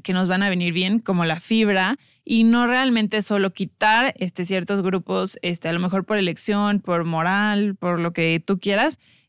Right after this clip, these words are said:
que no precisamente va, va a mejorar nuestra salud. Los beneficios de esta alimentación basada en plantas, llevada bien,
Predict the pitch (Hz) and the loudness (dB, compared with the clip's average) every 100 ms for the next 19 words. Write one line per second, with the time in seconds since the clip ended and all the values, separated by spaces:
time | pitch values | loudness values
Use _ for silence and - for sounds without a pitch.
0 | - - 220 226 233 240 262 226 214 214 | -16 -2 2 4 4 2 0 0 0 0
1 | 208 196 196 185 202 196 185 175 160 165 | 0 0 0 0 0 0 -2 -2 -2 -2
2 | 170 - - - 160 185 - _ - - | -4 -6 -10 -4 -2 -2 -4 _ -20 -20
3 | - _ _ _ _ _ _ - 247 254 | -20 _ _ _ _ _ _ -2 2 4
4 | 277 277 277 302 349 440 - - 190 208 | 4 4 2 2 2 0 -2 -4 0 2
5 | 196 196 196 220 214 254 262 202 175 165 | 2 0 0 -2 0 0 2 0 -2 -4
6 | 202 202 214 220 220 220 220 220 262 403 | 0 0 2 2 0 2 0 2 0 -2
7 | - _ _ _ - - 180 233 208 214 | -8 _ _ _ -20 -10 0 2 4 4
8 | 233 208 196 254 | 4 2 0 -2